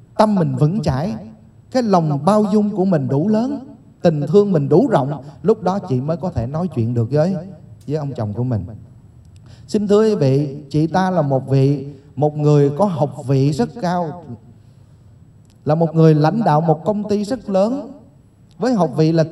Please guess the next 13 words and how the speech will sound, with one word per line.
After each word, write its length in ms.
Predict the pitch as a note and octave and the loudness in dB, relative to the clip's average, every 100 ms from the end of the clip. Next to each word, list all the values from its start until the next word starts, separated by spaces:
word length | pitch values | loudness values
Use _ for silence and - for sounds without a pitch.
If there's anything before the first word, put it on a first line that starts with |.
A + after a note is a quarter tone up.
| D#3+ | -2
tiến 260 | C#4 D#4 E4 | -2 -2 -4
sĩ 560 | - D3+ A3 D4+ A#3+ - - - - | 0 0 0 -4 -10 -18 -20 -20 -20
của 100 | - F#3 | -12 -4
kinh 180 | G#3 G3+ | -4 -2
tế 140 | A#3 | -2
học, 220 | G3+ D3 E3 D#3 - - - - _ - | 0 -2 -6 -16 -20 -20 -20 -20 _ -6
chứ 120 | A#3 | -4
không 140 | G#3 | -4
phải 120 | G3 G3 | -4 -4
là 80 | |
người 180 | F3+ D#3 | -2 -2
bình 220 | D3+ D#3 | 0 -2
thường. 440 | D3 D#3 D#3 D3+ | -4 -4 -4 -6